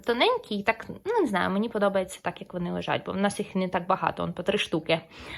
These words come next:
<laughs> Три штуки того і три штуки того, мені, в принципі, і так зручно.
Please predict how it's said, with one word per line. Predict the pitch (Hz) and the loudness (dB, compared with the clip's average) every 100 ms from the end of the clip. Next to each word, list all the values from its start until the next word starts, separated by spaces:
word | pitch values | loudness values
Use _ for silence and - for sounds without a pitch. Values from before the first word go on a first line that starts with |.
| - | 0
<laughs> | 226 214 208 190 - | 2 4 4 2 6
Три | 226 240 | 8 8
штуки | 233 233 220 | 8 6 6
того | 220 226 226 269 359 - - - | 8 8 10 8 8 0 -12 -4
і | 208 | 0
три | 202 208 220 | 4 6 4
штуки | - 185 190 | 4 0 0
того, | 175 175 165 170 | 0 0 2 0
мені, | 170 185 | 0 -2
в | |
принципі, | - 175 - 202 175 180 - - | -2 -4 -4 -2 -2 -2 -8 -2
і | 208 | 2
так | 208 180 202 | 8 8 8
зручно. | 208 165 - - - - | 2 -2 -2 -8 -8 -8